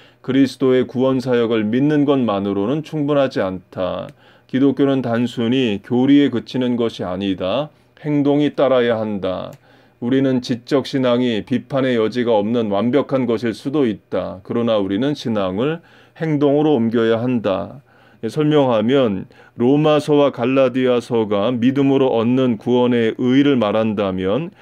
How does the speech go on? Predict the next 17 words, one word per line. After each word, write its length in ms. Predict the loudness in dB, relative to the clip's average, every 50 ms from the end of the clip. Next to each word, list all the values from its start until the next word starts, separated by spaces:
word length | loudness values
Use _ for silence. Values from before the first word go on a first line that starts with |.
| -20 -20 -20 _ _
야고보서는 800 | 0 0 2 2 2 2 2 -2 0 -2 -2 0 0 0 -2 -2
행함이 460 | -4 -4 0 0 2 2 2 2 2
없는 340 | 2 2 0 0 0 0 0
믿음은 420 | 0 0 0 0 0 0 0 -2
죽은 360 | -4 -6 -4 -2 0 2 2 2
믿음이라고 840 | 2 2 0 -2 -2 -2 -2 -2 -2 -4 -2 -2 -2 -2 -2 -2
말합니다. 840 | -4 -4 -2 0 0 0 0 0 -2 -4 -4 -6 -12 -12 -14 -18 -18 _ -20 -20 -20 -20 -20 -20 _
그래서 380 | -4 0 2 2 2 2 0 0
동전의 480 | 0 0 0 2 2 2 2 4 4
양면과 460 | 4 4 2 2 2 2 4 4 2 2
같습니다. 640 | 2 -2 -2 -2 -2 0 0 0 0 0 -2 -2
믿음은 460 | 0 0 2 2 2 2 2 2 0
반드시 800 | 0 -2 -2 -2 0 0 -2 -2 -2 -2 0 0 0 0 0 -2 -6
행함을 540 | -6 -4 0 0 0 0 0 0 -2 -2
동반하게 760 | -2 -2 -2 -2 0 0 0 0 -2 -4 -6 -4 -2 0 0
됩니다. 560 | 0 0 -2 -2 -4 -4 -6 -6 -10 -10 -12 -16 _ _ _ -20 -20 -20 -20 -20 _ _
사라-, 440 | -18 -6 -2 2 2 2 2 0